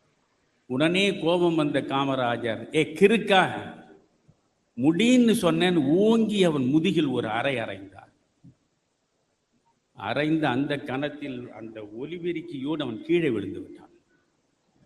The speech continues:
மேடையிலிருந்து கீழே விழுந்து விட்டான். பக்கத்தில் இருந்து பார்த்த எனக்கே ரொம்ப வருத்தமாக இருந்தது.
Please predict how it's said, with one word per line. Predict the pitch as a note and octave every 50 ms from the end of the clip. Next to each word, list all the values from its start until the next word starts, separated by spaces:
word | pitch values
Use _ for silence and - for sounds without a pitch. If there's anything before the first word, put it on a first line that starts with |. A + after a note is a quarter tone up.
| _ -
மேடையிலிருந்து | A2 A#2 C3 D3+ F3 F#3+ F#3 F3+ F3+ E3 D3+ D3+ D#3 E3 E3 D#3+ D3+
கீழே | D#3+ D#3+ E3 D#3+ D#3+ D3
விழுந்து | B2+ A#2 A2+ G#2+ - G2
விட்டான். | G2 - _ - - - _ _ _ _ _ _ _ - _ _ _ _ _ _ _ _ _ _ _ D3+ _ _ _ _ _ _ _ _ _ _ _ _ _ _ _ _
பக்கத்தில் | - C3+ C#3 - F3+ E3+ E3+ F3+ E3+ D#3+ D#3 D3+
இருந்து | D#3+ D3+ D#3+ D#3+ D#3 D#3
பார்த்த | D3 - C#3+ C#3+ C#3+ C3+ C3+ C3+
எனக்கே | B2+ B2 B2+ C3+ C#3 C3+ C#3 - C#3+ C#3+ C3+ B2+ A2+
ரொம்ப | G#2+ A#2 B2+ C3+ C#3 C3+ A#2+
வருத்தமாக | A2 A#2 C#3 C3+ - D#3 C#3+ C#3 C3+ C3 B2 A2
இருந்தது. | A2+ G2+ F#2 G2 F#2+ - _